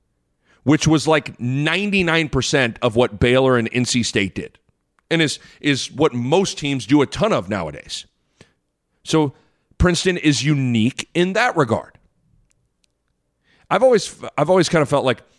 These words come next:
pr-, the Princeton offense, like, wrinkles of the Princeton offense is kinda like option football in, in college football, that the Princeton offense is that in basketball. It's unique.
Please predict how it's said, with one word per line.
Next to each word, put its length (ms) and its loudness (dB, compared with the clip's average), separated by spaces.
pr-, 180 4
the 140 -2
Princeton 500 0
offense, 520 -2
like, 240 -4
wrinkles 480 2
of 100 2
the 60 0
Princeton 440 -2
offense 480 -4
is 160 -4
kinda 260 -2
like 360 0
option 460 0
football 880 2
in, 220 -2
in 160 0
college 360 0
football, 600 2
that 180 -2
the 80 -2
Princeton 460 0
offense 480 0
is 160 -2
that 320 -2
in 140 -2
basketball. 600 -4
It's 200 -6
unique. 520 -2